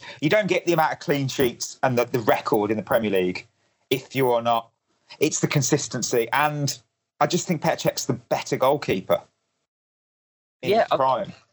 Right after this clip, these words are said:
Speaker 2: I think in his prime, Petr Cech is probably the best shot stopper in the Premier League, in Premier League history. Maybe Schmeichel's better, but he's the only one. Uh, Petr Cech,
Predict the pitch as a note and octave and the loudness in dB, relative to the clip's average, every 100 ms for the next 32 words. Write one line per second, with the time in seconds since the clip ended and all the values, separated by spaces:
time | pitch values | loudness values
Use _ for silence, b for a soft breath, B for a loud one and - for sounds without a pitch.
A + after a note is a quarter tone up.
0 | - D3+ G#3+ - G#3 G#3+ - B2 G#2+ F#2+ | -4 0 -2 0 0 0 2 2 2 -2
1 | - _ _ - - - - - G2+ - | -14 _ _ -20 -18 -2 -2 0 -2 -2
2 | G#2+ B2 A#2 G#2 A#2 G#2+ A2 - - - | -2 -2 0 0 -2 2 0 2 0 0
3 | - - - F2+ F2+ - _ _ _ A2+ | 0 -2 0 0 0 -2 _ _ _ -4
4 | G#2 A2 G2+ F#2 F#2 F#2 _ A#2 A#2 A2 | -2 0 0 0 0 -4 _ -4 0 0
5 | G2+ G#2 - G#2 G2+ - - B2+ C#3 C#3 | -2 -4 0 0 0 -6 -12 -2 0 0
6 | C3+ B2+ - A#2 A2+ A#2 G#2+ A2+ A2 G#2 | -2 -6 0 0 2 -4 -2 0 0 -2
7 | - _ A2 A2 G#2+ G#2+ G#2 G2+ G2 G2 | -10 _ -2 0 0 0 0 2 2 0
8 | - - - - _ _ _ - - F3 | -4 -20 -20 -20 _ _ _ -6 0 0
9 | E3 - D3 | 0 0 0